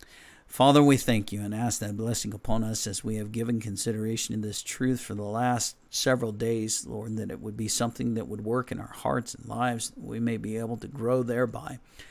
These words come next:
Thank you, Lord, for, for teaching us, and that the Holy Spirit would make known unto us the truth of what is spoken, that we may be able to find ourselves before you acceptable,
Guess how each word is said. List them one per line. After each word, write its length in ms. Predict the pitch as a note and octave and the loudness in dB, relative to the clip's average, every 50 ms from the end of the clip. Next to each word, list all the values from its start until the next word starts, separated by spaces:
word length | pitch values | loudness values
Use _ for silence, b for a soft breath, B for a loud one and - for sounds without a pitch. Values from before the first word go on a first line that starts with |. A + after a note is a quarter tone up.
| B B B B B B B - | B B B B B B B 2
Thank 280 | - C3 C#3+ D3+ C#3 | 6 8 8 8 8
you, 100 | C#3+ D3 | 6 4
Lord, 360 | D3 D3 D3+ D3 D3 C#3+ B2+ B2+ | 6 8 8 8 8 6 6 2
for, 420 | B2 - - B2+ C3 C3+ - - - - | -4 -4 -2 0 2 2 0 -2 -6 -14
for 220 | - - C#3+ C#3 | -2 0 0 0
teaching 440 | - - B2 G#2+ - - G#2+ G2+ G2 | 2 0 0 0 -2 -4 -4 -4 -6
us, 480 | G2 G2+ G#2+ - - - - - - - - - | -6 -6 -4 -4 -4 -4 -6 -8 -10 -12 -12 -8
and 160 | - A#2 G#2+ | -6 -2 -2
that 160 | A2+ A2+ - | -2 -2 0
the 140 | F#2 A#2+ A#2 | 0 -2 -2
Holy 340 | A2+ - C3+ D3+ C#3+ C3+ B2+ | 0 2 2 4 4 4 2
Spirit 440 | - - - - C3+ C3+ C3+ C3 - | 0 -2 -2 0 2 2 2 0 0
would 140 | - B2 | -2 0
make 240 | A#2+ A#2 A#2 A#2 - | 2 2 2 2 2
known 300 | - B2 A#2 A#2+ A#2 A#2 | 2 2 2 4 2 2
unto 340 | A#2+ B2 B2 - - - B2 | 2 0 -2 -4 -6 -6 -4
us 300 | A#2+ A2+ A2+ A2 - - | -2 -2 -2 -2 -2 -4
the 200 | - - A2 G#2 | -4 -6 -10 -10
truth 560 | - - - - C#3 C3+ C3 A#2+ B2 - - - | -10 -10 -2 2 4 4 4 4 2 -4 -12 -10
of 200 | - B2 A#2+ A2 | -6 -4 -4 -2
what 180 | A2+ A2 A#2+ A#2 | 0 0 0 0
is 100 | A2+ G#2+ | 0 -2
spoken, 560 | - - - - G#2 G2+ - - A2 G2+ G2+ | -2 -6 -6 -8 -8 -8 -10 -12 -10 -10 -10
that 160 | - - - | -10 -10 -6
we 160 | B2 C3 B2+ B2 | -4 0 2 2
may 220 | B2 A#2+ A#2+ A#2+ | 2 2 2 0
be 240 | G#2+ A2 A2+ A2+ - | 0 -2 -2 0 2
able 340 | B2+ C#3 C3+ B2+ C3+ C3+ B2+ | 2 4 4 4 2 0 0
to 340 | B2 - - C3 B2 A#2 | -2 0 2 4 4 4
find 320 | A2+ - - A#2+ B2+ B2+ A#2+ | 2 0 0 2 2 4 4
ourselves 640 | A#2+ A#2+ A#2+ - - A#2+ B2 B2 A#2+ A#2+ A#2 A2 | 4 4 2 2 2 2 2 2 2 2 0 -4
before 440 | - - B2 A#2 - C#3 C#3 C#3 C#3 | -4 -6 -8 -4 0 2 2 4 4
you 420 | B2+ A#2 A2 A2 A2 A2 A2 A2 B B B B B B B B B B B B B B | 2 2 2 0 0 0 -2 -4 B B B B B B B B B B B B B B
acceptable, 720 | B2 - - - - C3+ B2 - - G#2+ G2 F#2+ - - | -2 0 4 6 8 8 6 6 0 -2 -2 -2 -4 -6